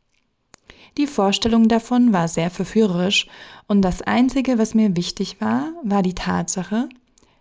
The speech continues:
dass ich mich mit dem Arbeitsinhalt identifizieren kann. So im Nachhinein ein ziemlich naiver Gedanke.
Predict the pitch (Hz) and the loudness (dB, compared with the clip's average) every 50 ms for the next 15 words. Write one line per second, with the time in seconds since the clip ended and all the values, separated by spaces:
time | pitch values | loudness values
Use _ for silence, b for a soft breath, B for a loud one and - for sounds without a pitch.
0 | b b - 196 180 180 190 - - 190 185 180 - - 185 175 175 165 175 - | b b -6 -6 -4 -4 -4 -2 -2 -2 -2 -2 -4 -4 -4 -2 -2 -4 -4 -2
1 | 202 214 220 240 226 - - - 185 170 156 175 180 190 - - - 180 185 180 | 0 2 2 4 2 2 0 -2 -4 -4 -4 -4 -6 -6 -8 -8 -6 -4 -4 -4
2 | 175 170 - 196 180 185 - - 165 156 - - - - 156 165 165 - _ _ | -4 -6 -6 -6 -6 -4 -4 -4 -4 -4 -6 -8 -12 -14 -14 -14 -16 -16 _ _
3 | _ _ _ b b b b b b b b b b - 202 190 196 214 247 269 | _ _ _ b b b b b b b b b b -6 -4 -2 0 2 2 2
4 | 269 262 - 214 202 202 202 208 226 240 226 220 185 175 170 175 190 202 - - | 2 2 2 2 4 4 4 4 4 6 6 6 6 4 2 2 0 -2 -2 -4
5 | 185 175 175 180 175 175 - - - 226 226 220 202 196 - 190 185 185 180 180 | -6 -6 -6 -6 -6 -6 -4 0 4 4 6 6 4 2 0 0 0 2 2 2
6 | 180 185 180 - 165 - 160 160 165 160 - 175 175 | 0 0 -2 -4 -4 -6 -6 -6 -6 -6 -8 -10 -14